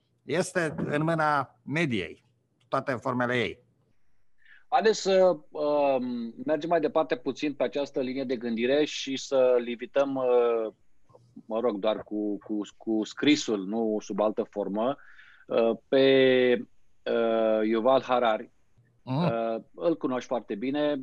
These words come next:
Speaker 1: Sigur,
Speaker 2: uh,
Speaker 1: da.
Speaker 2: și are, uh, niște, uh, să spun așa, opinii destul de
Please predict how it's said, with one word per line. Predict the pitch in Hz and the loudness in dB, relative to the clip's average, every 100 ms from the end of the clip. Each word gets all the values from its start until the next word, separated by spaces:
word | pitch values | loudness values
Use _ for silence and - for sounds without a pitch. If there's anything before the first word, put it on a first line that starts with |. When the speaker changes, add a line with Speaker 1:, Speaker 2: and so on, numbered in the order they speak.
| - | -10
Speaker 1:
Sigur, | - 135 113 | -4 -2 0
Speaker 2:
uh, | 113 113 113 110 110 107 110 | -2 -2 -2 0 -2 -4 -6
Speaker 1:
da. | 98 | -8
Speaker 2:
și | 82 - 135 135 131 123 - | -6 -8 -2 0 0 -4 -8
are, | - 156 165 160 160 156 156 _ _ - - | 0 2 4 2 2 -2 -6 _ _ -20 -12
uh, | 156 131 131 127 - | -10 -6 -4 -6 -6
niște, | 147 139 - 143 139 - - - - - - | -10 -10 -4 -2 -2 -6 -20 -20 -20 -12 -4
uh, | 120 117 110 113 | -2 -2 -4 -8
să | - 117 | -12 -16
spun | - 131 | -8 -4
așa, | 123 - 127 | -4 0 2
opinii | 117 135 127 | 2 0 -2
destul | 120 113 - 120 | -2 -4 -4 0
de | 123 | 0